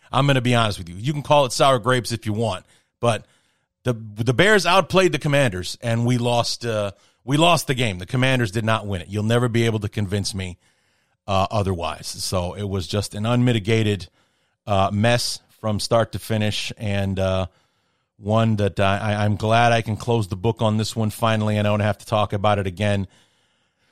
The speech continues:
you know, until we review the entire season, at which I will talk about this game at length, because it will still piss me off anytime in the future for the rest of my life that I talk about it.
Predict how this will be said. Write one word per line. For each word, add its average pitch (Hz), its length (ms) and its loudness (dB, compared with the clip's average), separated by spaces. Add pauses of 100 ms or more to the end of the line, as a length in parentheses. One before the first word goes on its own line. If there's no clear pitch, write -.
(220)
you 123 120 0
know, 107 180 0 (100)
until 139 340 4
we 123 120 4
review 113 420 4
the 110 160 2
entire 104 380 2
season, 101 440 -2
at 98 120 -2
which 101 320 -2
I 107 160 -2
will 101 100 -2
talk 107 280 0
about 101 260 -4
this 107 200 -2
game 101 300 -4
at 104 180 -6
length, 101 380 -4
because 98 400 -6
it 101 100 -10
will 101 140 -4
still 139 280 0
piss - 300 -4
me 123 160 2
off 107 380 -2 (380)
anytime 175 640 2
in 147 160 2
the 135 80 2
future 127 500 0 (240)
for 131 200 2
the 117 80 2
rest 123 260 2
of 127 80 2
my 123 160 2
life 113 300 2
that 104 140 0
I 98 100 0
talk 101 280 -4
about 82 220 -10
it. - 100 -20